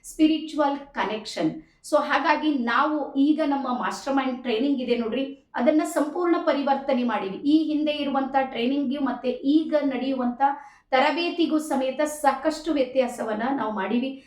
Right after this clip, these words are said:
ನನಗೆ ಅರ್ಥ ಆಗಿದ್ದು ಏನು ಅಂದ್ರ ಸ್ಪಿರಿಚುವಲ್ ಎನರ್ಜಿ ಅಂದ್ರ ಆ ಪರಾತ್ಪರ ಶಕ್ತಿ, ಯೂನಿವರ್ಸಲ್ ಪವರ್ ನಮ್ಮೊಳಗೆ ಏನಾದ್ರೂ ಫ್ಲೋ ಆಗೋದಕ್ಕೆ ಶುರು ಆದ್ರ ಒಂದಲ್ಲ ನೂರ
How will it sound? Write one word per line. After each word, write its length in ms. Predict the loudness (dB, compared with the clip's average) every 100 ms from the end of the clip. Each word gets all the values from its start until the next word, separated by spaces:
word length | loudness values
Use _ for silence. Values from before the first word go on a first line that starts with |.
| -6
ನನಗೆ 420 | 0 2 2 2
ಅರ್ಥ 280 | 2 2 0 0
ಆಗಿದ್ದು 360 | 0 0 -2 0
ಏನು 340 | 2 2 2
ಅಂದ್ರ 180 | -2 -2 -2 -4 -12
ಸ್ಪಿರಿಚುವಲ್ 720 | -6 2 4 2 0 2 2 2 0
ಎನರ್ಜಿ 480 | 2 4 2 0 -2
ಅಂದ್ರ 180 | 0 2 0
ಆ 60 |
ಪರಾತ್ಪರ 800 | 0 0 2 2 0 -4 0 2
ಶಕ್ತಿ, 400 | 0 -2 -4 0 0
ಯೂನಿವರ್ಸಲ್ 920 | 2 2 2 4 0 -2 0 0 0
ಪವರ್ 640 | 0 2 2 2 0 -2 -10 -14 -2
ನಮ್ಮೊಳಗೆ 560 | 2 2 2 2 2
ಏನಾದ್ರೂ 360 | 0 2 0 -2
ಫ್ಲೋ 280 | -2 4 4
ಆಗೋದಕ್ಕೆ 640 | 4 -2 -2 -2 -4 -4
ಶುರು 320 | -4 -2 0
ಆದ್ರ 300 | 2 0 -2 -2 -4 -12 -8
ಒಂದಲ್ಲ 520 | 2 6 6 4 0 0 0 -4 -18 _ _ _ _ _ _ -2
ನೂರ 300 | 2 4